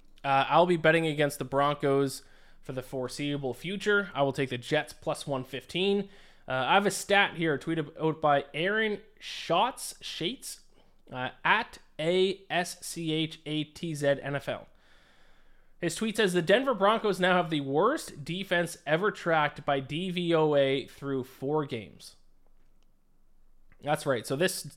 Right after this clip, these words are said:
D V O A started being tracked in nineteen eighty-one. Dating back to nineteen eighty-one,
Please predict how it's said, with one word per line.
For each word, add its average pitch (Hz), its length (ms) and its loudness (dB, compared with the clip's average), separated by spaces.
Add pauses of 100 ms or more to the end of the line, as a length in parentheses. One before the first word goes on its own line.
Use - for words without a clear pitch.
D 190 140 0
V 185 240 0
O 170 120 4
A 165 140 4
started 156 240 0
being 139 160 -2
tracked 143 340 0
in 123 140 -4
nineteen 135 460 -6
eighty-one. 131 500 -6 (520)
Dating 185 320 2
back 165 260 4
to 156 80 -6
nineteen 147 420 0
eighty-one, 143 480 0